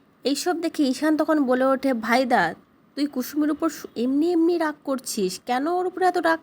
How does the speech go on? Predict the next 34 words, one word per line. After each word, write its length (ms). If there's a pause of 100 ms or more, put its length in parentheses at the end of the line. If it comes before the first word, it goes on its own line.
চোটপাট 440
দেখাচ্ছিস?" 800 (720)
তখন 340
আয়ুষ 400
রেগে 340
গিয়ে 180
ঈশানকে 400
বলে, 200
"আমি 160 (100)
কেন 300
বলছি 300
তুই 120
সেটা 220
বুঝতে 380
পারছিস 560
না, 100
না 100
বোঝার 380
চেষ্টা 380
করছিস 560
না?" 180 (1300)
ঈশান 340
তখন 240
বলতে 240
থাকে, 220
"কুসুম 400
যেটা 220
বলেছে 340
একদম 600
ঠিক 220
বলেছে।" 480 (560)
আয়ুষ 300
তখন 280
বলে, 300